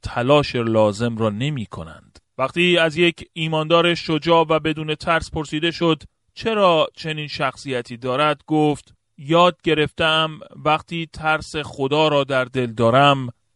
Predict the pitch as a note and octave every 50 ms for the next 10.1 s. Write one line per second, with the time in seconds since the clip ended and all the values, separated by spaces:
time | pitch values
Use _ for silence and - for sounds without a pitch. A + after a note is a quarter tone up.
0 | _ _ C#3+ C#3 C#3+ C3+ - - - F3+ F#3 F#3 F#3 E3 - - - _ _ _
1 | D#3 D3+ D3 C#3+ C#3+ C#3+ C3+ - - - F3 F3 F3 E3+ E3+ D#3+ D3 D3 C#3+ C#3+
2 | - - F#2 E2 - - F#2+ D2+ B1 A1 _ _ _ _ _ _ - A2 A2 A2+
3 | B2 B2 B2 B2 A#2+ - A#2+ A#2 G#2+ A2+ B2 B2 A#2+ A#2+ A2+ A2+ A2 A2 A2+ A2+
4 | A#2+ A#2+ A#2+ A#2 A2 - - A2+ A#2+ B2+ B2 - _ - B2+ A#2+ A#2 A#2 A2+ -
5 | - A#2 A2+ B2 A#2 A2+ A2+ - - - - A#2+ A#2 A2+ - - A#2+ A2+ A2+ A2+
6 | - - C3+ C#3+ C#3 C3+ - - - - _ B2 A#2+ A2+ A2+ A2+ A2+ A2+ A2+ -
7 | - A2+ A2 G#2+ G#2 A#2 A2+ A2 G#2+ A2 A2 G#2+ - A2 G#2 G2+ - - - A#2
8 | A2 G#2 - - A2+ G#2 F#2 - - A#2+ A#2 A2+ A2+ A2 G#2+ G#2 G2 - - A2
9 | G#2 - - - A2 G2 - - - G#2 G2+ G2+ G2 G2 G#2 G2+ G2+ G2+ F#2+ F#2
10 | E2